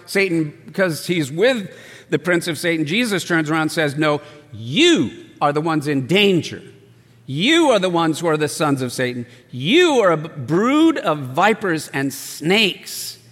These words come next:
You're, you're, you are lying, and you are in danger of the blasphemy of the Holy Spirit. How can you, being evil, speak good things? For out of the abundance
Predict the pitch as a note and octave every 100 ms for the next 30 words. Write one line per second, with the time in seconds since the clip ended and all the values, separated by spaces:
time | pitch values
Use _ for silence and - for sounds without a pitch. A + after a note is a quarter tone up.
0 | - _ _ _ _ D3 E3+ E3+ D#3+ E3
1 | E3+ E3 F3 F3+ F3+ D3 D3+ E3+ G#3 A3+
2 | G#3 C#3+ G#2+ - - - _ _ _ _
3 | - E3+ F3+ E3+ D#3 C#3+ C3 G#3 A#3+ F#3+
4 | D#3+ C#3+ C#3 C3+ D#3 F#3+ G#3 F#3 F#3+ F#3+
5 | F#3 F3 E3+ - D#3+ C3 - - - G3+
6 | B3 C4 C4 B3 A3 B3+ A#3 C3+ E3+ A#3
7 | G#3+ F3 A3+ B3 F3+ D3+ D3+ - - -
8 | A#3 G#3+ - - B2+ F3 G#3+ F#3+ G3 -
9 | G3+ F#3 A#2 F2 - - _ _ _ -
10 | D#3+ A3+ B3+ G#3+ F#3+ D3 F3 B3+ C4+ B3+
11 | A#3 - -